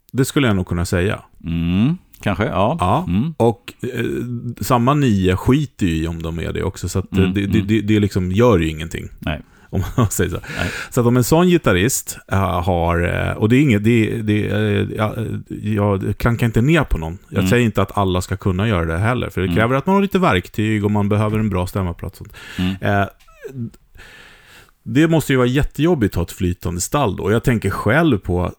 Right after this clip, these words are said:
Speaker 1: när jag började spela, när man inte hade koll på det. Jag
Speaker 2: Mm.
Speaker 1: hade en sån här Kent ak-, eh, orkestergitarr med flytande stall.
Speaker 2: Mm.
Speaker 1: Det satte jag ju lite där jag tyckte det passade.
Speaker 2: Mm.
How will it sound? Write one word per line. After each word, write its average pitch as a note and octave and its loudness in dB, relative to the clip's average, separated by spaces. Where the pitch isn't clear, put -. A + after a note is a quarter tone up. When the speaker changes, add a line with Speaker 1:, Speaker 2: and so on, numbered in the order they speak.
Speaker 1:
när F#2 0
jag E2+ -2
började G#2 2
spela, G2 2
när F2 -4
man E2+ -4
inte - -6
hade D#2 -6
koll E2 -8
på - -10
det. - -8
Jag - -6
Speaker 2:
Mm. F#2 4
Speaker 1:
hade A2 2
en G2+ 2
sån G2 -2
här - -14
Kent G#2 -2
ak-, F#2+ -6
eh, - -10
orkestergitarr G2+ -2
med F2+ -4
flytande F2 -6
stall. F2+ -8
Speaker 2:
Mm. F2 -4
Speaker 1:
Det G#2 0
satte B2+ -2
jag F#2 2
ju F2+ -2
lite F2 -6
där G2 -2
jag E2+ -2
tyckte F#2 -8
det F2 -6
passade. - -4
Speaker 2:
Mm. A2+ -2